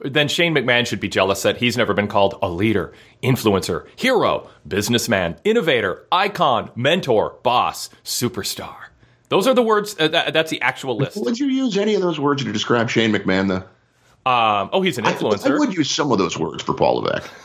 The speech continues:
Speaker 1: <laughs> Well, I would. I, hey, they might all be true. That's not my point. Somebody,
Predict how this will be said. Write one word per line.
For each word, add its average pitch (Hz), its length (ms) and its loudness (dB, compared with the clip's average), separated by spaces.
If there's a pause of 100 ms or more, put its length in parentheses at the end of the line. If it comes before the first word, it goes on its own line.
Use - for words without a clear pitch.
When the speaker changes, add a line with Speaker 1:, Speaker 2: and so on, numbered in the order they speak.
(680)
Speaker 1:
<laughs> 196 100 -8
Well, 254 160 0
I 247 100 2
would. 311 340 0 (180)
I, 214 120 2
hey, 262 260 0 (240)
they 320 160 2
might 294 220 0
all 294 180 2
be 302 120 2
true. 311 300 2
That's - 200 0
not 208 140 2
my 151 140 0
point. 156 480 0
Somebody, 269 260 0